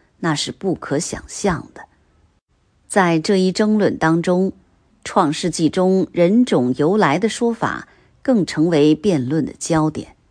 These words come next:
基要派认为人是神超自然创造的结果，而现代派则接受了天演论的说法，认为人之所以为人，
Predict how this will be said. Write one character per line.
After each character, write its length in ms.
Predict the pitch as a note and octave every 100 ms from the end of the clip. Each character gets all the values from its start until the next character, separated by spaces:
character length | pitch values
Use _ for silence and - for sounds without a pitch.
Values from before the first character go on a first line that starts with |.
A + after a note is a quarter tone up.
| _ _ _ _ _ -
基 160 | A3
要 120 | G3+
派 240 | D#3+ - E3+
认 200 | E3 D3+
为 360 | D3 D3+ E3 E3 - _ _
人 320 | F3 F#3 B3
是 160 | -
神 400 | F3 - C3+ F3
超 360 | F3+ - G3+ G3+
自 200 | G3 F3+
然 240 | C3 B2+
创 320 | D#3 - C#3+ -
造 220 | D#3+ B2
的 100 | A2
结 300 | - B2+ E3+
果， 280 | - - - _ _ _ _ _
而 260 | - F#3+ A3+
现 260 | - C#4 B3
代 140 | G#3+
派 440 | - - G#3+ A#2 - _ _
则 260 | - D3+ D3
接 240 | - D#3
受 200 | D#3 C#3+
了 100 | D3
天 300 | - - A#3
演 200 | F3+ -
论 160 | F#3+ F3+
的 80 | -
说 240 | - C3+
法， 260 | - - - _ _ _ _ _
认 160 | A3 G3+
为 380 | F3 F3 G3 G3 _ _ _
人 300 | - G3+ A3+
之 220 | A#3 C4+
所 240 | B3+ - F3+
以 100 | D3+
为 200 | C3 D#3+
人， 360 | E3 C#3+ F3+